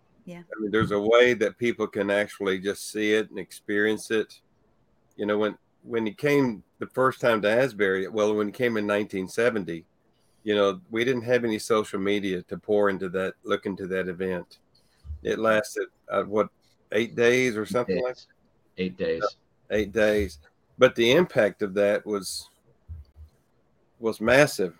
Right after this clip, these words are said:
Speaker 2: We, we had a, our, we, we had a guy from Asbury come to our church in nineteen seventy. His name was David Perry. And, uh,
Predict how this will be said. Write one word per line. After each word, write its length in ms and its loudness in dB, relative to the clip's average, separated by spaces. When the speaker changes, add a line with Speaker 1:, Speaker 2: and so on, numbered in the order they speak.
Speaker 2:
We, 320 -2
we 200 4
had 220 8
a, 240 6
our, 200 0
we, 240 4
we 140 4
had 140 6
a 60 2
guy 220 6
from 160 -4
Asbury 480 2
come 260 -2
to 80 0
our 140 2
church 380 -2
in 100 -4
nineteen 380 -6
seventy. 520 -8
His 120 -10
name 200 4
was 120 0
David 400 0
Perry. 480 -2
And, 300 0
uh, 300 4